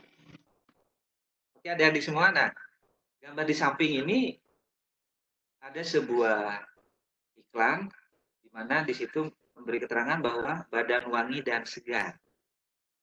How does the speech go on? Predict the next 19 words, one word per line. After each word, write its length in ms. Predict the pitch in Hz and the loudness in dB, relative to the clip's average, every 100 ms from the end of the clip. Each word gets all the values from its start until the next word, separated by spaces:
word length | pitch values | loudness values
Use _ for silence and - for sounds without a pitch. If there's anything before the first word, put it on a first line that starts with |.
| _ | _
Kira-kira 400 | _ - 127 120 | _ -10 -4 -4
apa 120 | - 120 | -2 -4
ya? 160 | 90 - _ _ _ _ _ _ _ _ _ _ _ _ _ _ _ | -6 -12 _ _ _ _ _ _ _ _ _ _ _ _ _ _ _
Kita 160 | _ 131 | _ -14
baca 240 | 110 104 - | -10 -10 -10
di 80 | - | -14
sini. 240 | - _ _ - | -20 _ _ -12
Amat-, 200 | 117 120 | -10 -8
amatilah 480 | - 117 117 147 156 - _ _ | -4 -2 0 0 0 -4 _ _
iklan 320 | 117 147 143 | -8 -4 0
yang 120 | 127 | 0
dilihat 360 | 104 107 123 127 _ | -2 -6 -6 -12 _
oleh 160 | 110 107 | -6 -6
Edo. 320 | 107 - 87 - | -8 -10 -10 -4
Nah, 160 | 143 131 _ _ _ _ _ _ _ - | -4 -4 _ _ _ _ _ _ _ -20
ternyata 340 | 165 220 208 156 | -12 2 4 6
gambar 400 | 151 151 156 139 | 6 6 4 4
di 80 | |
samping 320 | 127 135 147 | 0 0 0